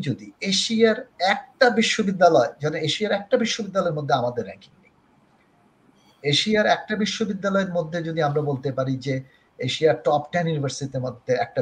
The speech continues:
বিশ্ববিদ্যালয় আসতে পারছে, কিন্তু না, আমাদের সেইটাই, সেটা নেই। কারণটা হচ্ছে যে আমরা ওই জায়গাগুলিতে আমরা আসলে আমাদের রিসোর্সগুলিকে দিচ্ছি না। বাজেটের বিষয় নিয়ে আমি কথা বলেছি, বাজেট ঠিক,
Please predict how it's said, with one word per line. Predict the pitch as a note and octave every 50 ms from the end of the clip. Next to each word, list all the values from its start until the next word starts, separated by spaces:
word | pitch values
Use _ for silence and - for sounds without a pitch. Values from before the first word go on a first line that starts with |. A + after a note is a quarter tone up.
| A#2+
বিশ্ববিদ্যালয় | A#2+ - - D#3+ C3 G#2+ - - G2 - -
আসতে | - - - -
পারছে, | - _ _ - - - _ _ -
কিন্তু | C3 B2+ - D3+ A#2+ A#2
না, | G#2 - - _ _ _ - C3
আমাদের | D3 D#3+ E3+ D#3+ -
সেইটাই, | - F3 D#3+ E3 F#3+ F#3+ - A3 - -
সেটা | - D#3+ - B3+ A#3+
নেই। | - - _ _ _ _ _ _ _ _ _ _ _ _ _ _ -
কারণটা | C#3 D#3+ G3+ G#3 G#3 A3 A3
হচ্ছে | - - - A#3 F#3
যে | - - C3+
আমরা | B2+ B2+ C3+ C3 C3 - - A2+ B2+ B2+
ওই | C3+ D#3 E3+ F#3+ F#3+ - _ _ _ _ _ _ _ _ -
জায়গাগুলিতে | A2 A2+ B2+ C#3 C3+ C3+ D3 D3+ E3 D#3+ F3+ D3+ B2
আমরা | A#2+ B2 C#3 C#3 C#3
আসলে | - - D#3 D3 C3+
আমাদের | C3+ C#3 D#3 B2
রিসোর্সগুলিকে | A2 - - D3 - - - E3 - - - B3
দিচ্ছি | C4+ C4 - - - -
না। | - - _ _ - _ _ _ _ _ - _ _ _ _ _ _ - - C3
বাজেটের | D3 F3 E3+ A3+ A#3+ - A#3+ A#3 G#3 G3+
বিষয় | G#3+ - A3 F#3+
নিয়ে | G3 G3
আমি | F#3+ F#3+ F#3
কথা | F3 F3 F#3 F3 F3+
বলেছি, | F3 F3 F3 - - G3 F#3+ F#3+ - - - B2+ - G#2
বাজেট | A2+ C#3 C#3+ C#3+ - - G3+ G#3 G#3+ G3+ - _ _ - _ _ _ _ _ _ _ _ _ _ _ _ _ _ _ _ _ -
ঠিক, | - A#3